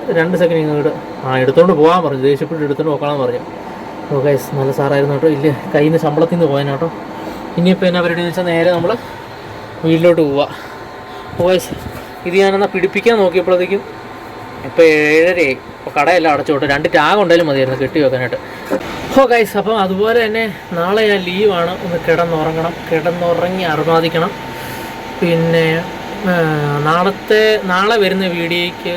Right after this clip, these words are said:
ഒരു പ്രത്യേകത ഉണ്ട്. അതായത് കുറേ പേര് കമൻറ്റിൽ ചോദിച്ചു, ഏ, ഈ പേരിടാൻ കാരണം എന്നാ, അതായത് കൂടം ബ്രോ, കൂടം എന്ന് വെച്ചാൽ എന്താണ്? കുറേ പേര് ചോദിച്ചു കൂടം എന്ന് വെച്ചാൽ എന്താണ്. കാഞ്ഞിരപ്പള്ളിയിലുള്ളവർക്കറിയാം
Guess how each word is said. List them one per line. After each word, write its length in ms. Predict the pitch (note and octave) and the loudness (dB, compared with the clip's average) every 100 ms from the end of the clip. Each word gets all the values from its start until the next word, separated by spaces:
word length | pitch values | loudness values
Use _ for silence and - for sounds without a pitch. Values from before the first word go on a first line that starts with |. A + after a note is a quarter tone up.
| F3 - D#3+ | -8 -6 -4
ഒരു 100 | D#3 - | -4 -4
പ്രത്യേകത 380 | - E3 D#3+ D#3 | -2 4 6 6
ഉണ്ട്. 120 | C#3 | 4
അതായത് 200 | C#3+ D#3 E3 | 2 2 2
കുറേ 160 | D#3+ E3+ E3 | 2 2 4
പേര് 200 | E3 D#3 E3 - | 4 4 2 0
കമൻറ്റിൽ 400 | D3 D3+ D#3 F3 - | -4 -2 -2 -4 -2
ചോദിച്ചു, 280 | C#3 C3+ C#3 - - - - - | -2 -2 -8 -10 -12 -12 -12 -8
ഏ, 40 | D3 C#3 C3+ C3+ C#3+ - - - - - D#3 | -6 -4 -2 -4 -6 -8 -10 -10 -10 -4 -2
ഈ 40 | D#3 D#3 | -2 0
പേരിടാൻ 480 | D#3 D#3+ F3+ D#3+ D3+ C#3+ | 2 4 4 2 0 -2
കാരണം 260 | C#3+ C#3+ C#3+ | -2 0 -2
എന്നാ, 140 | C3 C3 | -2 -2
അതായത് 240 | C3+ D#3 - - | -2 -2 -4 -6
കൂടം 340 | F3 F#3+ G3 F3+ | -2 0 2 2
ബ്രോ, 120 | E3 C3+ - - | 2 0 -6 -8
കൂടം 320 | D#3+ F3 G3 G3+ - | -4 2 2 2 -2
എന്ന് 160 | E3 D#3+ D#3+ | -4 -2 -2
വെച്ചാൽ 400 | - - D3+ D3 C#3+ | -2 -4 -2 0 -2
എന്താണ്? 320 | D3 D3+ C#3 C#3+ | -2 -2 -2 0
കുറേ 120 | D#3+ E3 | 2 2
പേര് 140 | E3 D3+ | 2 2
ചോദിച്ചു 200 | C#3+ C#3 D3+ | 0 -2 0
കൂടം 220 | D3+ E3 D#3 | 4 4 4
എന്ന് 180 | D3 D3 | 0 -4
വെച്ചാൽ 240 | C3+ D3 C#3 | -4 -2 -2
എന്താണ്. 340 | C#3 D3 C3+ - - - - - - F#3+ | -4 -4 -6 -6 -12 -14 -12 -12 -8 -2
കാഞ്ഞിരപ്പള്ളിയിലുള്ളവർക്കറിയാം 1120 | F#3+ A#3 B3 C#4 D4+ C4 A3 G#3 G3 F#3 F#3 | 2 4 4 2 4 6 4 2 0 0 -2